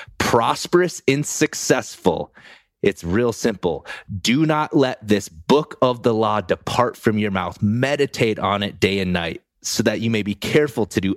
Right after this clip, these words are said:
everything written in it." So often people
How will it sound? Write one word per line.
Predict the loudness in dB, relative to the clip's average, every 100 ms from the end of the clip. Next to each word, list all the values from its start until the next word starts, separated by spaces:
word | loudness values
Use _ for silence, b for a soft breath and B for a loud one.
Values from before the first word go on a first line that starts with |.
| -2
everything | -2 0 -2 0 -4 -4 B B B
written | 0 0 0
in | -2 -4
it." | -4 -10 _ B B B 0
So | 2 4
often | 2 0 -2
people | 0 0 2 0